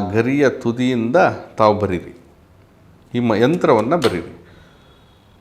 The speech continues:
ಕೆಲವೊಮ್ಮೆ ಗರಿ ಇರೋದಿಲ್ಲ ಅಂದ್ರೂ ದಾಳಿಂಬೆ ಗಿಡದ ಕಡ್ಡಿಯಿಂದನೂ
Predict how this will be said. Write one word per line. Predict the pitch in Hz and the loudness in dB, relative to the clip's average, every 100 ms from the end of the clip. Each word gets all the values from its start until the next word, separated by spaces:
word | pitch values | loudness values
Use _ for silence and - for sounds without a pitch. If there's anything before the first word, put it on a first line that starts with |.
| _ _ _ _ _ _ - | _ _ _ _ _ _ 6
ಕೆಲವೊಮ್ಮೆ | 196 220 220 214 160 | 8 10 8 6 8
ಗರಿ | 180 202 | 10 12
ಇರೋದಿಲ್ಲ | 190 185 175 170 | 10 10 8 8
ಅಂದ್ರೂ | 160 180 131 131 | 8 4 6 10
ದಾಳಿಂಬೆ | 147 165 180 180 180 165 | 12 10 8 8 6 6
ಗಿಡದ | 151 151 165 165 - | 6 6 8 8 6
ಕಡ್ಡಿಯಿಂದನೂ | 135 139 135 127 131 | 2 2 2 2 2